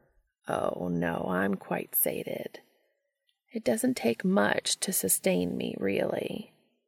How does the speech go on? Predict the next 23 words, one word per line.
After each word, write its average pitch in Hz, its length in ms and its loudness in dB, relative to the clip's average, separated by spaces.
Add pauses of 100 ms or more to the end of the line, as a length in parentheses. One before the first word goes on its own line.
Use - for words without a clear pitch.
(920)
"Well, 139 300 2
I'm 147 220 2
not 160 200 4
here 156 220 0
to 135 80 -4
confess 160 460 0
anything, 113 560 -4 (340)
fresh - 320 6
out 143 140 2
of 135 80 -4
sin." 139 420 0 (1300)
"Now, 147 380 -2
I - 300 -2
know - 280 -2
that's - 380 -2
not - 320 -2
true," - 640 -2 (260)
Castiel 160 520 4
says, 151 360 2
rising 151 380 0
to 160 100 -2
his 143 160 2
feet. 156 360 -2